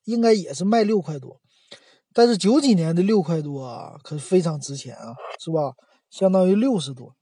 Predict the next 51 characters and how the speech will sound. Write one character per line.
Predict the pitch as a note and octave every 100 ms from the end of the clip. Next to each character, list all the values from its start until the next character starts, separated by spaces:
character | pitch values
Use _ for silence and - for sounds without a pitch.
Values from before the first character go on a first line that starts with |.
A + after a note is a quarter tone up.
| _ _ _ - _ _ _ _ -
那 | C#4+ D#4 B3+
你 | F#3
要 | E3+ F#3+
是 | F#3+
拿 | D#3+ F3+
出 | F3+
来 | E3+
这 | E3
一 | D#3+
袋 | D#3
儿 | E3+
饼 | D3 C3
干， | B2+ A#2+ A#2
那 | D#3+ F#3
你 | D3
不 | D3
是 | D#3+
土 | F3+ - C#3+
豪 | - - C#3+
了 | F#3
吗？ | E3
在 | C3 D3
小 | - C#3
伙 | C3+ B2+
伴 | C3
儿 |
当 | A#2 B2
中， | _ _ _
是 | - D3
吧？ | B2 A#2+ _ _ _
啊， | -
有 | F3+ D#3
的 | F#3
时 | G#3
候 | F#3 G3
你 | F3+ D3+ C#3+ - - -
回 | - A3
想 | C#4 A3 C#3
一 |
下， | B2+ D3 C#3+
这 | G3 B3
个 |
纯 | F3+ E3+
粹 | F#3+ B3
是 | G#3
意 | A3 G3+
淫 | A#2 B2+ F3 _ _ _ -
啊， | C#3 B2 - C#3
想 | - E3 D#3+
一 | D#3+
想， | C#3+